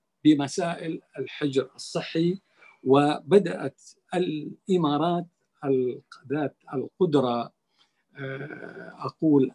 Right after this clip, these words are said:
الس-، التعليمية ك-، آه، وضع إقامة مستوصفات متواضعة، وكانت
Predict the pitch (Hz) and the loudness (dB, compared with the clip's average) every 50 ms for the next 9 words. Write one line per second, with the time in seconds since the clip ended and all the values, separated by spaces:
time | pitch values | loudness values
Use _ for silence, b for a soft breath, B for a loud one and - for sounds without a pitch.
0 | _ _ - - - - - - - 156 139 - _ - 151 131 139 131 135 131 | _ _ -12 -12 -12 -12 -10 -10 -8 -8 -8 -10 _ -6 -4 0 2 2 4 4
1 | 131 135 151 156 147 147 156 156 160 196 - - _ _ _ _ _ - 131 120 | 4 6 6 6 6 6 6 4 0 -2 -6 -14 _ _ _ _ _ -4 -2 -2
2 | 120 120 117 - - - _ _ _ _ _ _ - 143 135 127 131 135 - 139 | -2 -2 -4 -6 -10 -14 _ _ _ _ _ _ -4 -2 0 0 0 -2 -2 -6
3 | 143 - - - - - - - _ _ _ 143 165 170 175 165 160 - 98 98 | -8 -10 -12 -12 -14 -16 -18 -20 _ _ _ 4 4 4 6 4 2 0 0 -4
4 | - 165 - _ - 151 156 147 147 147 - - 120 127 151 - - - 143 131 | -10 -14 -10 _ -2 0 0 2 0 0 0 0 0 0 0 0 -2 -4 -4 -4
5 | 123 - - 127 - - 143 123 113 - - 135 151 156 - 147 135 147 151 156 | -4 -4 -6 -8 -6 -4 -4 -6 -4 -4 0 2 2 2 2 2 0 0 0 0
6 | 143 147 151 139 151 160 151 - _ _ _ _ _ _ _ _ - 139 135 143 | 0 0 0 -2 -2 -6 -8 -12 _ _ _ _ _ _ _ _ 4 6 6 6
7 | 143 143 147 147 - - _ _ _ _ _ 151 143 139 139 - - 185 170 160 | 4 0 -2 -4 -8 -12 _ _ _ _ _ -10 -8 -8 -8 -6 -4 -2 0 0
8 | 143 135 | -2 -4